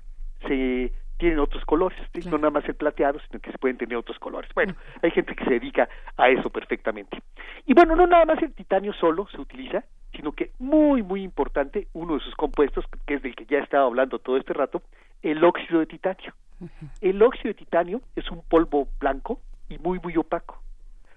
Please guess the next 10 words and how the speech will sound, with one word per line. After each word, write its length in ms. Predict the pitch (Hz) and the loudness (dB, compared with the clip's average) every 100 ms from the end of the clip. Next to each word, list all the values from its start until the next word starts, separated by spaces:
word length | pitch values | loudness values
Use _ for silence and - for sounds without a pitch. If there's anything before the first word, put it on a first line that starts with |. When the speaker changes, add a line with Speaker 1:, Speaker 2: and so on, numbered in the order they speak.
| - | 2
Speaker 1:
Básicamente 840 | - 208 - - 156 170 175 185 196 - | 6 6 4 -2 -2 -2 -6 -6 -2 -2
es 140 | 151 | 2
la 80 | 156 | 0
pintura 400 | - 120 - 120 | 0 -8 0 0
blanca. 380 | - - - - - - - - - | 0 -6 -12 -14 -16 -14 -12 -2 6
Toda 400 | 220 240 226 196 | 8 8 4 0
pintura 440 | 139 127 160 143 | -10 -8 -2 0
blanca, 360 | 120 120 - - - - | 0 -6 -8 -20 -20 -12
¿no? 120 | 170 | -12
Contiene 600 | - 143 131 139 139 143 | -4 -4 -2 -6 -6 -6